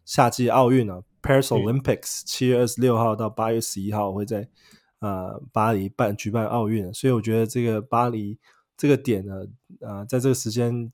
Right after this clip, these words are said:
Speaker 1: 做比赛其实也是非常，非常热门，那也会帮忙做到一些这个宣传的效果啊。那巴黎本身就是一个，呃，时尚大城啊，
Speaker 2: 对。
Speaker 1: 大家都很，很，很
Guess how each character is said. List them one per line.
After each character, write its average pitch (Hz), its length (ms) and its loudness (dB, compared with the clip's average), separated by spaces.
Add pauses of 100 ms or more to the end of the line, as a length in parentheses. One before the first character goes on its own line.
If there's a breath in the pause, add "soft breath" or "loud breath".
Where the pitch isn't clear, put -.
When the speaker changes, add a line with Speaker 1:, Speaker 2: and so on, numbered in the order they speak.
Speaker 1:
做 127 200 2
比 101 160 -6
赛 104 240 -2
其 104 120 -4
实 101 120 -4
也 98 80 -2
是 101 120 -6
非 113 140 -4
常， 101 100 -4
非 107 100 -4
常 104 120 -4
热 127 180 4
门， 92 220 -6
那 107 120 -6
也 95 120 -4
会 101 100 -2 (140)
帮 110 180 -4 (140)
忙 95 260 -10
做 120 160 -2
到 110 120 0
一 107 40 -2
些 104 220 -2
这 107 120 -8
个 95 240 -4
宣 135 280 2
传 101 180 -6
的 92 80 -8
效 98 240 -4
果 - 240 -16
啊。 - 60 -18
那 113 80 -14
巴 131 240 4
黎 120 260 -2 (460 loud breath)
本 131 160 6
身 165 180 6
就 165 140 8
是 151 180 4
一 135 160 6
个， 120 440 4
呃， 107 360 -4
时 - 280 -2
尚 135 260 4
大 131 220 6
城 98 280 -4
啊， 95 80 -12 (680 soft breath)
Speaker 2:
对。 - 60 -8
Speaker 1:
大 131 60 6
家 131 100 6
都 131 160 6
很， 123 300 2
很， 110 360 -6
很 110 300 -2